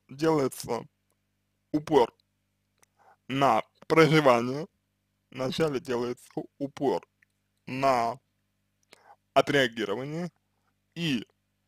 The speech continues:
после делается уже акцент на коррекцию. Э, когда, э, появляется ресурс, и когда он аккумулируется, и когда человек получает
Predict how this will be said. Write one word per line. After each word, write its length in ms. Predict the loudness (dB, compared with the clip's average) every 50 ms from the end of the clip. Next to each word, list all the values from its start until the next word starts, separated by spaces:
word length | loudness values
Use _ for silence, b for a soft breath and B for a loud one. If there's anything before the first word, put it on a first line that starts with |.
| _ -18 _
после 500 | -2 0 2 2 0 0 -2 -4 -4 -4 -6 _ _ _ _ _ _ _ _ _ _
делается 760 | -10 -4 0 2 2 2 0 -2 -4 -6 -6 -6 -6 -6 -8 -12 _ _ _ _ _ _ _ _ _ _ -10
уже 500 | -8 -8 -6 -4 -2 0 0 0 -2 -4 -8 _ _ _ _ _ _ _ _ _ _ _ _ _ _ _ _ -4
акцент 440 | -2 -2 -2 -4 -4 -6 -6 -6 -6
на 160 | -8 -10 -10
коррекцию. 560 | -8 -10 -10 -10 -12 -16 _ _ -20 -20 -20 _ _ _ _ _ _ _ _ _ _ _ _ _ _ _ _ _ _ _ b b b b b b _ _ _ _ _ _ _ _ _ b b b b b _ -12
Э, 340 | -10 -8 -8 -6 -8 -8 -6
когда, 880 | -2 -2 2 6 10 12 12 12 12 12 12 12 10 8 4 2 0 0 -4 -6
э, 140 | -4 -4 -4 -2 -2
появляется 580 | -2 -2 -2 -2 -2 -2 -4 -4 -6 -8 -6
ресурс, 640 | -6 -6 -4 -4 -2 -2 -2 -2 -6 -10 -16 -14 -12
и 300 | -10 -8 -8 -8 -8 -8
когда 320 | -8 -8 -6 -2 -2 0
он 160 | 0 0 -2 -6 -8
аккумулируется, 1000 | -8 -6 -4 -4 -4 -2 -2 -2 -2 0 0 -2 -2 -4 -8 -12 -10 -10 -10 -10
и 240 | -10 -12 -10 -10 -12 -14 _
когда 380 | -16 -14 -12 -10 -8 -8 -8 -10 _ _
человек 420 | -16 -10 -6 -4 -4 -4 -6 -8 -12
получает 520 | -10 -8 -8 -8 -8 -6 -6 -6 -8 -8